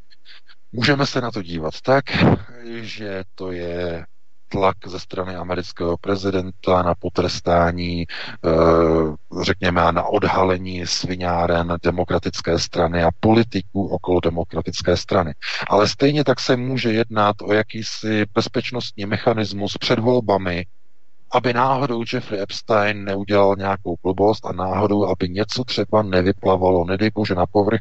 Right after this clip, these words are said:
i z okolí Trumpových spolupracovníků z Floridy, jako byl Alex Acosta, generální prokurátor Floridy.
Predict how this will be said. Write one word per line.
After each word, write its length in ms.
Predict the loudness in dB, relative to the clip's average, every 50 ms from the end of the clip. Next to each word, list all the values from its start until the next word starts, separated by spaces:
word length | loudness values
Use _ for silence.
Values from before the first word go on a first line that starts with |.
| -2 -4
i 140 | -6 -4
z 100 | -4 -4 -2 -2
okolí 580 | -2 -2 0 2 4 4 4 4 2 0 -2 0
Trumpových 800 | 2 2 4 4 4 2 0 -2 0 0 0 0 -2 -6 -10 -10 -10
spolupracovníků 1500 | -10 -12 -12 -4 0 2 2 2 4 4 2 2 2 0 -6 -6 -6 -6 -8 -8 -8 -10 -10 -4 0 2 2 4 2 0 -2 -8 -12 -12 -12 -14 -14 -14 -14 -12
z 160 | -10 -8 -4
Floridy, 800 | -2 0 2 4 4 4 4 4 2 0 0 0 2 2 2 0 -4 -10 -14 -14 -14 -14 -4 -2
jako 280 | -2 -2 0 -2 -4 -6 -2 0
byl 400 | 2 2 4 4 4 2 2 0 -4 -6 -4
Alex 460 | -2 0 2 2 2 0 -2 -6 -8 -2 -2
Acosta, 680 | -2 0 0 -2 -2 -2 -4 -8 -10 -2 0 0 0 0 -2
generální 600 | -4 -2 0 2 2 4 4 2 0 -2 -6 -10 -8
prokurátor 640 | -8 -8 -8 -6 -2 -2 0 0 0 -2 -4 -6
Floridy. 500 | -6 -6 -8 -6 -6 -6 -8 -8 -10 -12